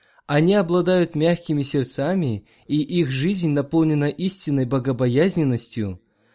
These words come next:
Они являются группой людей, принадлежащих Богу, и Он сам оберегает и заботится о них».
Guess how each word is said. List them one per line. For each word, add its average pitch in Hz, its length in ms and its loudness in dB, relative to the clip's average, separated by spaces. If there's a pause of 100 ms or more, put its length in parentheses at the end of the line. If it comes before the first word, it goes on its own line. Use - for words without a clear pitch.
(240)
Они 175 320 2
являются 190 560 2
группой 165 400 0
людей, 160 420 -2
принадлежащих 139 840 -2
Богу, 131 580 0 (460)
и 147 100 2
Он 170 240 4
сам 196 420 0
оберегает 143 840 0
и 147 100 -2
заботится 135 760 -2
о 123 180 -2
них». 104 420 -4